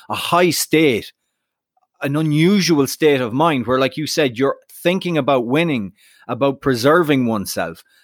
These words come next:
and, and, and the team. And I guess you don't, you don't consider these things. The only, that's not the only time. I'm sure there's loads of times. The thing that springs to mind was,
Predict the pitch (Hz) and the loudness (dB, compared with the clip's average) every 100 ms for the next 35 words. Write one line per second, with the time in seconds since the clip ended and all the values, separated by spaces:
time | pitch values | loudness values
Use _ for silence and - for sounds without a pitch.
0 | - 131 135 127 117 - _ 127 123 - | -6 -4 -2 -4 -6 -10 _ -4 -4 -4
1 | 127 123 - 196 202 131 117 120 139 - | -4 -4 -2 2 2 0 -2 -2 -2 -4
2 | 131 101 135 139 135 - - _ _ _ | -6 0 2 2 0 -4 -14 _ _ _
3 | _ _ 143 151 147 135 - 233 185 135 | _ _ -2 0 0 -2 0 0 0 -2
4 | - 104 95 _ _ _ _ - 190 - | -2 -8 -8 _ _ _ _ -4 -2 2
5 | 233 269 240 196 - _ _ 135 208 254 | 2 4 2 0 -4 _ _ -12 -4 -4
6 | 123 - 139 127 98 - 92 90 104 170 | -4 -2 -2 -2 -4 -8 -12 -12 -8 -4
7 | 185 254 180 123 151 151 123 117 98 - | 0 0 0 0 2 2 -2 -6 -10 -6
8 | 147 226 254 220 - 175 147 139 143 151 | -2 0 0 -4 0 -2 0 0 0 2
9 | 120 104 | 0 -2